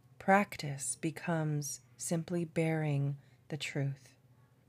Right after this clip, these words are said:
In the choice to let go of your known way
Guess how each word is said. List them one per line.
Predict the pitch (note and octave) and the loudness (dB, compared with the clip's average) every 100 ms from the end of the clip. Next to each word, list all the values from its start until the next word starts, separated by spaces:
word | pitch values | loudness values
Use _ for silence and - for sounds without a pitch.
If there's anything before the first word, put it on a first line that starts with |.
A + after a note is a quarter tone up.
| - - _ _ - | -20 -20 _ _ -2
In | E3 | 2
the | D#3+ | 2
choice | D3 - E3+ E3+ F3+ - - | 0 -2 2 0 0 -6 -6
to | E3 | -4
let | D3 D3+ - | -2 -2 -2
go | E3 E3 | 0 2
of | F3+ E3+ | 2 2
your | D#3+ D3 | -2 -2
known | D3 D3 D#3 E3+ G3 G3 | 0 0 0 2 4 4
way | F3 D#3+ D3+ | 2 2 0